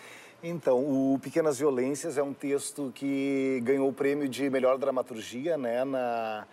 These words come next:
no Açorianos de dois mil e quatorze, né, também ganhou o prêmio de melhor espetáculo no Braskem dois mil e quatorze,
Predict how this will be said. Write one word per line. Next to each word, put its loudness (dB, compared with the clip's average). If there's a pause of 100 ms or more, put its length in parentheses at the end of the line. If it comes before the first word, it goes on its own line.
(340)
no 2
Açorianos 0
de -6
dois -4
mil 0
e 0
quatorze, 0
né, -4
também -6
ganhou -2
o -4
prêmio -4
de -6
melhor 2
espetáculo -2
no -2
Braskem 0
dois -2
mil -2
e -10
quatorze, -2